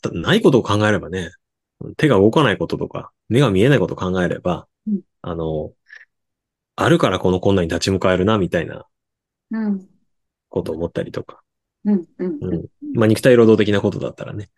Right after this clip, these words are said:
Speaker 2: うん。
Speaker 1: いや、手足動くからね、あの、立ち向かえるわ、みたいな。
Speaker 2: ああ、
Speaker 1: うん。
Speaker 2: はい。
Speaker 1: まあ、そのないもの数えてもしょうがないから。
Speaker 2: うん。
Speaker 1: うん。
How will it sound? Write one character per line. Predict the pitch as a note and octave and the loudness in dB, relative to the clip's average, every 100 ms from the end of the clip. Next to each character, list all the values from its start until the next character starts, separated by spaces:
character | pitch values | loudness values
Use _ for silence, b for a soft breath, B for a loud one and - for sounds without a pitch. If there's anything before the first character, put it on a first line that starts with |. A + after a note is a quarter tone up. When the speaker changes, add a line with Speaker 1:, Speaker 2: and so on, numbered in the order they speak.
| B B | B B
Speaker 2:
う | A3 | -2
ん。 | |
Speaker 1:
い | G3 | -2
や、 | C3+ | -2
手 | - A#2 | 2 2
足 | A#2 - | 2 -2
動 | E2 A#2 D3 | 0 0 0
く | |
か | - G#2 | 0 -2
ら | D#2+ | -2
ね、 | G2 G2+ - - | -2 -2 -4 -12
あ | F2 | -8
の、 | F2 E2+ E3 D#3+ D#3 - _ b b b _ _ | -4 -4 -4 -6 -8 -10 _ b b b _ _
立 | - - | -2 0
ち | |
向 | F#2 | 0
か | F2+ F2 | 2 2
え | |
る | F#2+ | 4
わ、 | F2 | 2
み | - | 0
た | - D2+ | -10 -12
い | |
な。 | - - _ _ _ _ | -14 -20 _ _ _ _
Speaker 2:
あ | F#3 F3+ F3 E3+ D#3+ D#3+ D3+ D3 C#3+ | 2 4 4 4 4 4 4 4 4
あ、 | - | 2
Speaker 1:
う | |
ん。 | F3 - A#2+ A2+ G#2 - | 0 -10 -16 -12 -12 -12
Speaker 2:
は | - D3+ | -6 -4
い。 | B2+ - _ _ _ _ _ _ _ _ _ _ _ _ _ | -4 -6 _ _ _ _ _ _ _ _ _ _ _ _ _
Speaker 1:
ま | B2 A2 | -2 0
あ、 | |
そ | G#2+ | 2
の | G2+ | 4
な | E3 | 6
い | A3 | 6
も | G2+ | 4
の | F2 | 2
数 | G2 G2 | 2 2
え | |
て | E2+ | 0
も | D2+ | -4
し | G2 | -4
ょ | |
う | E2 | -4
が | |
な | D#2+ | -8
い | - | -10
か | - | -10
ら。 | D3+ _ _ | -12 _ _
Speaker 2:
う | G#3 G#3+ | -2 2
ん。 | G#3 G3 F#3 | 2 2 -2
Speaker 1:
う | F3 | -4
ん。 | E3+ | -8